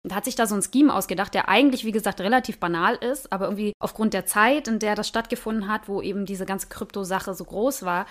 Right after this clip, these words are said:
eingeschlagen hat wie eine Bombe. Die Frau ist damit unglaublich reich geworden. Die meisten Leute, die da investiert haben, natürlich nicht, klar, das, äh, liegt jetzt in der Natur der Sache.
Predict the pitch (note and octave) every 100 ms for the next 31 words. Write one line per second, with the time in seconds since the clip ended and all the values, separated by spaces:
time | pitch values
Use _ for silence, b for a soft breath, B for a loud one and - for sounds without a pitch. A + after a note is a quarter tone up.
0 | B B B G3 G#3 A3 G#3 G3+ G#3 F#3+
1 | F#3 F#3+ A#3 C4 F3+ G3 B - G#3 -
2 | G3 - G#3 G#3 G3+ - - D#4 E4 B3+
3 | A3 - F3+ - E3 D#3+ D#3+ F3 A3 D4+
4 | _ _ - G3+ G3+ G3+ G3 G3 A3+ G3+
5 | F#3 F3+ F3+ - B3+ G#3+ F#3 F3 F3+ E3+
6 | G3+ C4 F4 C4 - - A#3+ D4+ G#3 -
7 | - - - F3 F3 G3 G3 F#3+ F#3 F3+
8 | F3 G3+ F#3 E3+ F3+ - G3 A3+